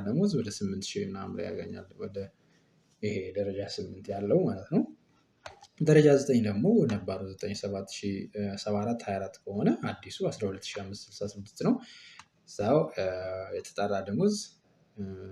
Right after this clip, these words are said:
ስንት ያገኛል ማለት ወደ ዘጠኝ ሺህ ምናምን ብር የተጣራ ደሞዝ ያገኛል ማለት ነው። ይሄን እንደዛው ነው። ሁሉም በዚህ መልኩ፣ እ፣ የተሰራ ነው ማለት ነው። ክቡራን ተመልካቾቻችን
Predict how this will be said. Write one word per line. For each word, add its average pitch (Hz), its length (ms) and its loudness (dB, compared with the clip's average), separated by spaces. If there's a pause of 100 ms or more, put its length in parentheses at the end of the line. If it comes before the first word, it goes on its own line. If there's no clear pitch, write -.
ስንት 98 260 -12
ያገኛል 98 400 -6
ማለት 139 200 -4
ወደ 95 140 -6 (640)
ዘጠኝ 98 420 -2
ሺህ 101 200 -12
ምናምን 98 280 -2
ብር 104 140 -8 (640)
የተጣራ 107 540 2 (120)
ደሞዝ 95 380 -8
ያገኛል 98 560 -4
ማለት 101 280 -2
ነው። 131 160 6 (520)
ይሄን 95 400 -4 (120)
እንደዛው 98 640 0
ነው። 127 140 0 (180)
ሁሉም 120 320 2 (260)
በዚህ 95 420 -4
መልኩ፣ 92 280 -16 (400)
እ፣ 92 120 -2 (180)
የተሰራ 101 500 -6
ነው 95 120 -8
ማለት 95 240 -8
ነው። 170 100 2 (560)
ክቡራን 98 300 -6
ተመልካቾቻችን 110 840 -4